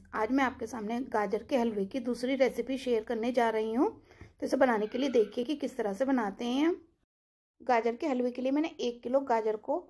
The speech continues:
कद्दूकस कर लिया है और अच्छे से साफ कर लिया था पहले ही। एक लीटर फुल क्रीम दूध लिया है, ये भैंस का दूध लिया है।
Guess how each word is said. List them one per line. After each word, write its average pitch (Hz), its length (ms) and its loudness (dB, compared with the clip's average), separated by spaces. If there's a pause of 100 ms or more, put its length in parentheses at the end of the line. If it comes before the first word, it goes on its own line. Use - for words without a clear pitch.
(300)
कद्दूकस 214 420 -2
कर 277 160 0
लिया 277 220 2
है 302 100 0 (120)
और 269 100 2
अच्छे 240 220 -2
से 247 160 -2
साफ 226 320 -6
कर 262 100 -2
लिया 269 160 4
था 285 120 2
पहले 277 280 4
ही। 302 220 -2 (1300)
एक 294 220 0
लीटर 285 380 2 (140)
फुल 262 200 -2
क्रीम 277 320 -2 (380)
दूध 202 280 -2
लिया 277 280 4
है, 285 260 2 (320)
ये 277 160 -4
भैंस 233 300 -4
का 262 140 -4
दूध 294 220 -2
लिया 294 240 2
है। 311 180 2